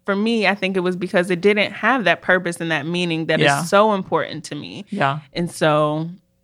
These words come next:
Speaker 1: so yeah, that's kind of where I am today. Like, I'm a person of system, I'm a person of process, but I'm also, I need to be doing something that means something deeply to me.
Speaker 2: Yeah. So, so a couple things though. So when I left,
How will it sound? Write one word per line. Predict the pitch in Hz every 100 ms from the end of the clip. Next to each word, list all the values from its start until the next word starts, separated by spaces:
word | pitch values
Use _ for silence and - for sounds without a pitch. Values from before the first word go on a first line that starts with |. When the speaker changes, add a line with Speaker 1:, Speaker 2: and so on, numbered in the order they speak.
| _ -
Speaker 1:
so | -
yeah, | 185 180
that's | 160 180
kind | - 202
of | 185
where | 175
I | 165
am | 156 151
today. | - 147 139
Like, | 139 139
I'm | 156 156
a |
person | 151 170 185 170
of | 170
system, | - 165 156 143
I'm | 139
a | 147
person | - 170 170 156
of | - 156 -
process, | 175 156 - 147 135
but | 151
I'm | 143 131
also, | 165 170 170 156 156
I | 165
need | 165 180 185 180
to |
be | 175 165
doing | 160 156 151
something | 151 147 147 147
that | 147 139 135
means | 156 156 -
something | 147 151 151 147 151 -
deeply | 180 170 - 131 135
to | - 156
me. | 80 50 175
Speaker 2:
Yeah. | 226 190
So, | - - 180 170 -
so | 190
a | 170
couple | 226 202
things | 180 160 151
though. | 139 - - - -
So | - - 180 165 156 151 151 - -
when | 175 175
I | 165
left, | 196 180 156 156 -